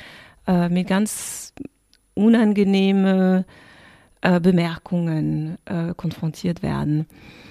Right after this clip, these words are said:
Meine Tochter wächst, und wie viele, die ich auch kenne, viel, viele Kinder, in einer relativ geschützter Welt. Man schafft sich ein, ein,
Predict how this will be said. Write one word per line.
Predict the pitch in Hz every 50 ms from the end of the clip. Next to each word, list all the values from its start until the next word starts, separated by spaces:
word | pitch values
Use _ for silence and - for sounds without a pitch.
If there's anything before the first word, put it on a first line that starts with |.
| - - - - - - - - - _ _ _ _ _ _ _ _ _ _ _ _ _ _ _ _ _ - - - -
Meine | 190 185 185 190 196 196 -
Tochter | - 196 - 208 - - 262 247 226 190
wächst, | 202 220 - - - - - - - - _ _ _ _ _ _ -
und | - 190 185 175 170
wie | 180 180 175
viele, | - - - - - 208 208 240 254 262 262 262 262 262 262 262 254
die | - 233
ich | 226 214 - 240
auch | 214 - -
kenne, | - 220 214 226 226 233 240 247 247 - - 320 302
viel, | - - 220 214
viele | - - 226 214 214
Kinder, | - - 247 240 240 226 214 214 220 233 240 - - - - _ _
in | - 208 208
einer | 214 214 202 202
relativ | 214 196 202 196 196 - - 190 185 180
geschützter | 175 180 175 - - 175 - - - - - - 175 170 156
Welt. | 165 190 254 359 494 _ _ - - - - - - _ - - - - - - - - - _ _ -
Man | 185 180 180 175
schafft | - - 170 156 185 196 - - -
sich | - - 202 196 - - -
ein, | 190 180 190 180
ein, | 185 - - - 185 180 185 180 180 180 185 180 -